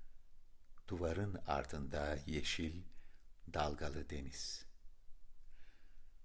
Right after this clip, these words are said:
Uzun yeşiller buğday olmalı. Öyle sanıyorum. Pek bilgim yok onlar hakkında. Ezberden buğday diyorum hatıraların arasından. Halbuki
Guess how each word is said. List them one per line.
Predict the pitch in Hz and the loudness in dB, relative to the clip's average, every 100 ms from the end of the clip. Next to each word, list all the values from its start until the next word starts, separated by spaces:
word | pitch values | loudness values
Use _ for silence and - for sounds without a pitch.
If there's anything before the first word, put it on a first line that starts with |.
| - - - - | -12 -12 -8 4
Uzun | 135 165 160 | 6 8 8
yeşiller | 131 - 117 113 131 107 | 8 8 6 6 4 6
buğday | 113 113 104 | 4 6 6
olmalı. | 73 69 67 67 - - - - - - | 4 4 2 0 -4 -6 -6 -6 -4 2
Öyle | 98 127 120 | 4 6 8
sanıyorum. | - 69 67 64 - - - - - - - - - - | 8 8 6 4 0 -8 -10 -6 -2 0 0 -2 -4 0
Pek | - - | 4 6
bilgim | 127 101 104 123 | 8 8 8 10
yok | 120 120 | 10 10
onlar | 80 80 78 | 6 6 6
hakkında. | 71 71 - 73 73 - - - - - - - - | 4 4 4 6 6 6 4 0 -4 -10 -12 -10 2
Ezberden | 147 73 78 76 85 101 95 | 2 4 2 6 6 6 4
buğday | 95 82 80 73 - | 4 4 4 4 4
diyorum | 76 69 71 67 - - - | 2 2 0 -4 -4 -4 -4
hatıraların | - 82 73 - 73 69 73 71 67 - | 2 4 4 2 2 2 2 0 -2 0
arasından. | 78 73 - - 73 76 - - - - - - - - - - - - - - - - | 2 4 4 4 2 0 -2 -4 -8 -12 -12 -10 -6 -6 -6 -10 -8 -10 -10 -12 -6 2
Halbuki | 131 127 139 151 139 | 4 6 6 8 8